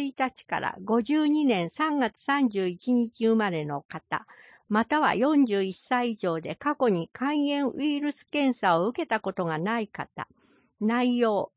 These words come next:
問診、血液検査、実施医療機関、市内指定医療機関、受診方法、丸一、四十歳で東久留米市の国民健康保険に加入している方、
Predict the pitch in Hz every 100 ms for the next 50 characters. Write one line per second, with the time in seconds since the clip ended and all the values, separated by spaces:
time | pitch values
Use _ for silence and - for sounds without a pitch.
0 | - 226 262 294 - 262 240 220 - 233
1 | - 320 294 - 277 214 - - - _
2 | _ _ _ 208 214 240 - 302 277 277
3 | 285 285 - - 196 - - - - 330
4 | 302 202 175 - - 269 254 220 269 277
5 | 240 - - 156 120 _ _ _ _ -
6 | 196 226 - 311 294 320 247 202 - 147
7 | - - 214 233 262 262 220 - 196 -
8 | 233 294 294 330 - - 202 165 170 -
9 | 247 302 311 - 302 302 285 285 202 160
10 | - 269 240 302 311 302 302 302 285 294
11 | 285 285 254 190 170 180 - 240 247 262
12 | 254 - 233 214 208 - 196 - -